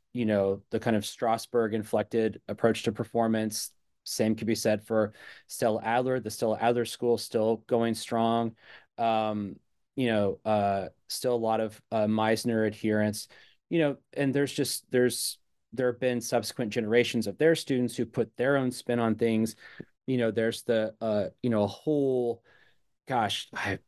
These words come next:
three or four generations now, people that ca-, have come out of the Juilliard tradition,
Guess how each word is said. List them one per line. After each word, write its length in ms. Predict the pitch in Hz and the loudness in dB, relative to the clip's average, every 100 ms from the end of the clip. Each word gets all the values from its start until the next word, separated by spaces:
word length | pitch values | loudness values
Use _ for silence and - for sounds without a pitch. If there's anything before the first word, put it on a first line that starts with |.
| - - | -20 -12
three 240 | 131 135 | -2 0
or 40 | 131 | 0
four 220 | 131 127 | 0 0
generations 640 | 127 113 107 107 - 131 | 2 0 2 0 0 0
now, 160 | 135 131 | 2 0
people 300 | 131 123 131 | 0 0 0
that 100 | 110 | 0
ca-, 160 | - - | -4 -4
have 100 | 117 | -4
come 160 | - 117 | 0 2
out 80 | 110 | 2
of 80 | |
the 60 | 104 | 0
Juilliard 580 | 90 113 123 143 143 143 | -6 -4 -2 0 0 -2
tradition, 720 | - 131 135 - 139 139 | -4 -2 -2 0 0 0